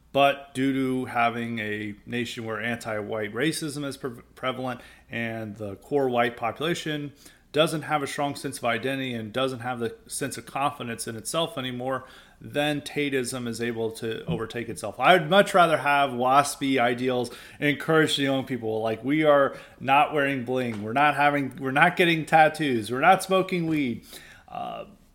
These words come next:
uh, co-, we can go, I'm not really into golf. I mean, my family's all into golf, but I never really got into it for, uh, various reasons. But, uh, I, you know, I support people going out to golf. Uh, I support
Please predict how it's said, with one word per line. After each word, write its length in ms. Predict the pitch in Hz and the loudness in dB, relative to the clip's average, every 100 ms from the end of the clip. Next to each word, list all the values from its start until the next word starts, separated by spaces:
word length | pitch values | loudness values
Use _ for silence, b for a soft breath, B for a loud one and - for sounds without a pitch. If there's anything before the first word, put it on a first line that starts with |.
| _ _ 160 | _ _ -4
uh, 380 | 165 151 147 131 | 2 4 4 4
co-, 180 | 170 196 | 6 6
we 180 | 196 | 6
can 160 | 220 196 | 2 4
go, 200 | 196 202 | 8 10
I'm 340 | 185 151 208 | 10 8 6
not 240 | 277 254 175 | 8 6 6
really 280 | 175 170 151 | 2 2 0
into 160 | 143 | -2
golf. 340 | 127 131 131 - | -2 0 0 -2
I 100 | 127 | 0
mean, 140 | 131 123 | 0 0
my 160 | 127 | 0
family's 400 | 143 127 117 113 | 0 0 -4 -4
all 260 | 110 104 107 | -2 -2 -2
into 160 | 101 104 | -4 -6
golf, 280 | 110 107 - | -2 -2 -4
but 180 | 104 | -6
I 140 | 120 127 | -4 -2
never 240 | 123 113 | -2 -2
really 180 | 107 104 | -2 -4
got 220 | 104 98 | -4 -4
into 300 | 104 104 110 | -4 -8 -8
it 80 | 101 | -8
for, 280 | 110 98 98 b b b b | -8 -10 -10 b b b b
uh, 200 | - 110 | -14 -12
various 480 | 101 123 120 117 - | -4 0 2 2 -2
reasons. 360 | 120 110 117 104 | -4 -4 -6 -8
But, 260 | 123 107 - B B B B _ _ _ - - | -4 -4 -6 B B B B _ _ _ -8 4
uh, 60 | |
I, 340 | 139 139 165 208 | 6 10 12 12
you 340 | 185 156 165 | 8 2 2
know, 100 | 160 | 4
I 180 | 160 170 | 4 4
support 440 | 175 190 180 165 | 2 0 0 0
people 180 | 156 131 | -4 -4
going 300 | 127 123 123 | -4 -4 -2
out 200 | 117 117 | -2 -2
to 60 | 113 | -4
golf. 480 | 107 113 135 - - | 0 0 0 -6 -6
Uh, 60 | 117 | -4
I 320 | 107 107 113 | -2 -2 -4
support 680 | - 127 - 117 117 - | -6 -10 -6 -4 -4 -6